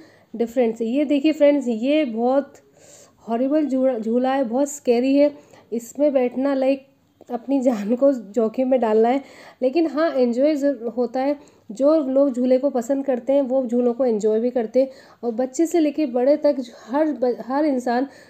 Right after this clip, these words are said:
झूले में बैठना पसंद करता है। हर तरह की वैरायटी है,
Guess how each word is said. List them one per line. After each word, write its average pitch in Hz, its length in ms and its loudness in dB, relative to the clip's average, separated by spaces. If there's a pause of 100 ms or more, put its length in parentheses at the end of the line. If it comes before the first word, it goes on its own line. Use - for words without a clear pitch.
(160)
झूले 254 280 2
में 277 100 6
बैठना 254 260 2
पसंद 254 360 -4
करता 240 260 -4
है। 269 200 -2
हर 269 160 -2
तरह 277 220 2
की 277 140 -2
वैरायटी 240 440 0
है, 269 100 2